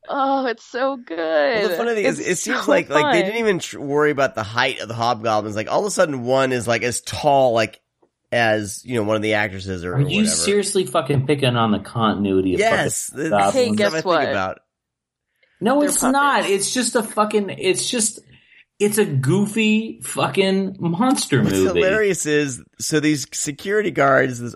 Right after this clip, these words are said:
Speaker 2: old security guard and his, his young security guards, he keeps, I guess, going through, like, he keeps having to hire new guys. It's like they keep these things in this vault, but it's like they don't really keep it locked or
Speaker 3: No, the
Speaker 1: That's why they have
Speaker 3: hobgoblins make
Speaker 1: security
Speaker 3: you,
Speaker 1: guards.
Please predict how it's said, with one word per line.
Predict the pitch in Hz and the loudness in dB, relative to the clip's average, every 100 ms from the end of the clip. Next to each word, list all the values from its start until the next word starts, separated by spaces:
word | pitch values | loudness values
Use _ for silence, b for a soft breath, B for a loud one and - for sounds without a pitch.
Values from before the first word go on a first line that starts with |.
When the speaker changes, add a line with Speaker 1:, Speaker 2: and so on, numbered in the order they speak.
| - | -4
Speaker 2:
old | 151 | -2
security | 147 139 143 135 | -4 -6 -4 0
guard | 131 131 120 | 2 4 2
and | |
his, | 117 107 | -2 -2
his | 110 107 104 | -2 -2 0
young | 123 127 120 | 2 2 0
security | 107 - 117 104 | -4 -6 -4 -2
guards, | 104 101 98 | 0 0 -2
he | 101 | -8
keeps, | 87 110 - - _ - | -6 -6 -6 -10 _ -6
I | 95 | -2
guess, | 101 95 | -2 0
going | 104 104 104 | 2 4 2
through, | 92 78 73 | -2 -4 -4
like, | 78 | -4
he | - | -8
keeps | - 92 90 | -6 -4 0
having | 85 80 | 0 0
to | |
hire | 87 85 80 | 0 0 0
new | 82 85 | -2 -2
guys. | 80 78 - B B B B B | -2 -2 -4 B B B B B
It's | 131 | 0
like | 151 147 | 0 2
they | 147 131 | 0 0
keep | - 180 190 - | -2 -6 -4 0
these | 147 - | 0 0
things | 139 139 120 | -2 0 0
in | 113 | 0
this | 104 85 | -2 -4
vault, | - 117 113 92 - - - _ _ _ - | 0 4 4 4 -2 -10 -20 _ _ _ -4
but | 135 | -2
it's | 135 | 2
like | 156 143 | 2 2
they | 165 | 0
don't | 220 | 0
really | 233 220 143 123 117 - _ _ _ _ _ _ _ | 2 4 4 2 -4 -10 _ _ _ _ _ _ _
keep | - 127 | -6 -2
it | 113 | -2
locked | 82 90 123 139 139 139 - - | -2 0 4 4 4 2 -2 -4
or | 90 85 85 80 78 80 78 76 - _ _ _ _ - | 0 2 2 2 0 0 -4 -6 -14 _ _ _ _ -6
Speaker 3:
No, | 190 254 | -2 0
the | 160 | 0
Speaker 1:
That's | 208 180 | 0 0
why | 214 233 | 0 0
they | |
have | 185 180 | 0 0
Speaker 3:
hobgoblins | 196 165 151 | -2 -2 -4
make | 170 | -4
Speaker 1:
security | - 302 359 349 | -2 0 0 0
Speaker 3:
you, | |
Speaker 1:
guards. | 131 214 202 180 160 135 - | -4 -4 -2 -2 -6 -10 -16